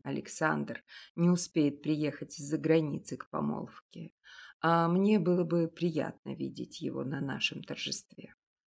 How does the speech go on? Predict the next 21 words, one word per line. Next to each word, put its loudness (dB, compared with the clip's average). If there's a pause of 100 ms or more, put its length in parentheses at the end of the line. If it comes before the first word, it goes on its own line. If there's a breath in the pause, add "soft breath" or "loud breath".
"Как -6
скажете, -2
Михаил 0
Александрович". -12 (400)
"Вот 0
и -12
славно", -10 (500 soft breath)
воркуя 0
кивнул -4
он. -8 (400)
"Завтра 0
с -8
утра -2
поедем -2
в -16
церковь, -4 (440 loud breath)
затем -2
Трофим -2
отвезёт -2
детей -4
домой, -4